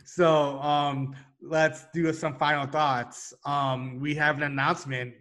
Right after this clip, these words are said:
So, um, the Frustration Nation podcast will be starting a brand new Twitch show with us on Wednesday nights, starting at nine P M Central,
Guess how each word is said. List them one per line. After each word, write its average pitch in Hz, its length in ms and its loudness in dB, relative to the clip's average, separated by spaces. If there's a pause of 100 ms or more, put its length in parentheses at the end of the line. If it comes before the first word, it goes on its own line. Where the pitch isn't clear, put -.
(500)
So, 131 760 -2 (120)
um, 135 340 -2
the 135 120 -4
Frustration 147 640 -2
Nation 139 320 -4
podcast 135 680 -4 (760)
will 185 140 6
be 175 120 4
starting 160 320 4
a 143 60 -4
brand 151 500 2
new 147 160 -2
Twitch 165 280 0
show 135 340 -2
with 131 180 -6
us 123 500 -2
on 135 340 -4
Wednesday 143 340 0
nights, 151 580 -2 (500)
starting 147 380 0
at 139 100 -2
nine 135 380 0
P 156 220 -2
M 151 160 0
Central, 139 640 -2